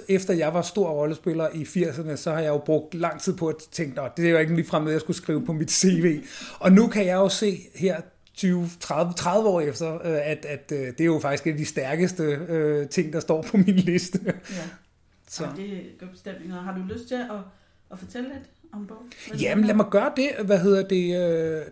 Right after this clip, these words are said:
Speaker 1: den, den første, Blodkongens datter, som, som sagt kom sidste år, den, øh, den skulle foregå i middelalderen og tage udgangspunkt i noget, der hedder Gunhild-korset.
Speaker 2: Mhm.
Speaker 1: Øh, den metode, jeg havde,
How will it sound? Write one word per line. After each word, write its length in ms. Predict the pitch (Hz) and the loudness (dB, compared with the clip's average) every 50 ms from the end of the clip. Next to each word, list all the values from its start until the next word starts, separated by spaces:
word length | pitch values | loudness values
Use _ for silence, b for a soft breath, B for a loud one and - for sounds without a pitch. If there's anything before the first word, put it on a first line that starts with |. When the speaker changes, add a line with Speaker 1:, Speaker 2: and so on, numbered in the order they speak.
| - - | -8 -6
Speaker 1:
den, 280 | 180 170 170 170 160 - - | -4 -4 -2 -4 -6 -6 -4
den 120 | 185 175 170 | -4 -4 -4
første, 560 | 180 - 208 220 247 240 - - 269 262 247 - - _ _ _ | 0 0 2 2 2 0 -2 -2 -2 -2 -2 -4 -10 _ _ _
Blodkongens 420 | - 202 202 208 202 202 202 190 - | 8 10 10 10 8 4 0 -2 -2
datter, 280 | - 139 123 117 120 113 - - _ - | -2 -4 -4 -4 -6 -10 -12 -18 _ -16
som, 200 | - - 151 139 | -12 -10 -10 -8
som 180 | - 151 143 131 - _ _ - - | -8 -8 -10 -10 -12 _ _ -14 -8
sagt 240 | - 135 120 - | -8 -8 -8 -8
kom 160 | - 151 131 - | -10 -12 -12 -10
sidste 300 | - 151 127 - - 120 | -10 -12 -10 -10 -10 -10
år, 220 | 98 85 - - - | -10 -12 -14 -4 0
den, 240 | 185 190 196 196 196 | 0 2 4 4 4
øh, 640 | 185 175 170 170 160 156 151 151 147 139 156 151 143 - _ - | 4 4 4 4 4 4 2 0 -2 -4 -8 -12 -14 -18 _ -4
den 100 | 185 185 | -4 -4
skulle 160 | 185 - - | -4 -6 0
foregå 240 | - 180 175 185 180 | 0 0 2 2 2
i 40 | 170 | 4
middelalderen 560 | 170 170 170 175 170 156 147 139 135 135 143 | 4 4 4 4 4 4 2 0 -2 -4 -6
og 60 | 143 | -6
tage 140 | - 165 147 | -6 -6 -4
udgangspunkt 480 | 165 165 175 175 - - - 151 139 147 | -2 -2 -2 -4 -4 -6 -8 -6 -6 -4
i 40 | |
noget, 260 | 139 139 143 147 147 147 | -6 -4 -4 -6 -4 -6
der 80 | 160 | -6
hedder 160 | 135 147 147 - | -4 -4 -6 -8
Gunhild-korset. 800 | - - 160 151 151 170 165 165 - 131 113 104 98 - 117 95 - _ B | -4 -4 -2 -2 0 -2 -2 -4 -6 -10 -10 -10 -14 -16 -18 -20 -20 _ B
Speaker 2:
Mhm. 100 | 185 175 180 202 240 247 B B B B - 170 | -18 -16 -14 -14 -16 -16 B B B B -2 0
Speaker 1:
Øh, 240 | 165 165 160 160 156 156 - - _ - | 4 4 4 4 2 0 -6 -16 _ 4
den 280 | 220 220 226 220 214 - - | 6 6 6 4 -2 0 4
metode, 760 | 208 202 196 196 - - - 196 180 190 220 233 247 254 226 | 6 6 6 6 2 2 2 4 4 6 6 6 6 6 6
jeg 120 | 196 151 | 4 4
havde, 560 | 110 101 139 139 120 120 123 135 143 147 135 | 4 0 -2 -2 -4 -2 -2 0 0 0 0